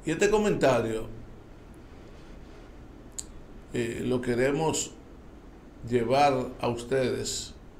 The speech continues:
con el único fin de que tenemos que preservar lo que tanto nos ha costado a nosotros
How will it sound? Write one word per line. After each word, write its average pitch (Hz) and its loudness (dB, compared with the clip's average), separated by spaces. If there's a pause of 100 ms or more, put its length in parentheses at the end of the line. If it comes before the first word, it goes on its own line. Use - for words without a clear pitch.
(1400)
con 147 6
el 156 8
único 180 8
fin 127 2 (2250)
de 127 4
que 127 6 (280)
tenemos 156 6
que 156 6
preservar 135 2 (880)
lo 123 4
que 123 0 (220)
tanto 151 2
nos 139 2
ha 143 -2
costado 127 2
a 123 0
nosotros 110 -2